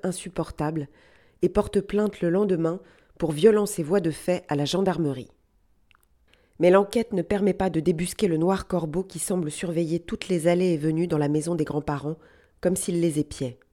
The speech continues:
Or, sur les hauteurs d'Aumontzey, avec vue imprenable sur le domicile des parents qui jouxte la maison de Michel et de son épouse Ginette, habite son cousin et confident,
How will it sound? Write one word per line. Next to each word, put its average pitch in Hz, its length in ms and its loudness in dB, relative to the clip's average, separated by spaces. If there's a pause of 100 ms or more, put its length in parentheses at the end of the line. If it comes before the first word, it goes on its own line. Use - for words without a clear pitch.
(560)
Or, 208 380 4 (500)
sur 185 200 -4
les 190 80 4
hauteurs 190 380 2
d'Aumontzey, 180 640 2 (160)
avec 151 200 2
vue 180 180 2
imprenable 175 580 2
sur 151 180 -6
le 156 100 2
domicile 170 460 -2
des 147 120 0
parents 160 360 -2
qui 160 200 -8
jouxte 170 400 -6
la 147 100 -2
maison 156 300 -4
de 143 100 -4
Michel 156 440 -4
et 135 40 -6
de 131 100 -10
son 147 200 -4
épouse 139 360 -4
Ginette, 143 580 -2 (180)
habite 170 320 4
son 196 200 0
cousin 185 580 0
et 165 100 2
confident, 185 640 0